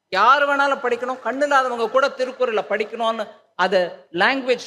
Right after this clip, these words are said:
டிரான்ஸ்லேஷனும் பண்ணி கொடுத்து, அதை தவிர மணிமேகலை நம்மளுடைய உகந்த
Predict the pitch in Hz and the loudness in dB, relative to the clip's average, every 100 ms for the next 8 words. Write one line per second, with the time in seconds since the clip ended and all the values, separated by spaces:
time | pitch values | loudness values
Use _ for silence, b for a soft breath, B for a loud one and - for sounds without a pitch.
0 | - 208 254 - 269 240 233 220 - 156 | -6 -4 -2 -4 -4 -4 -4 -10 -8 -10
1 | 156 - - - 277 - _ _ _ 180 | -12 -20 -14 -8 -8 -8 _ _ _ -2
2 | 190 190 202 220 240 190 160 165 185 269 | -2 -2 -2 0 0 -2 -8 -4 -2 0
3 | 302 294 240 233 220 190 - _ _ 165 | 2 2 2 0 -4 -6 -10 _ _ -12
4 | 170 170 170 160 165 _ _ _ - 240 | -8 -8 -6 -8 -10 _ _ _ -2 -2
5 | 285 294 | 0 0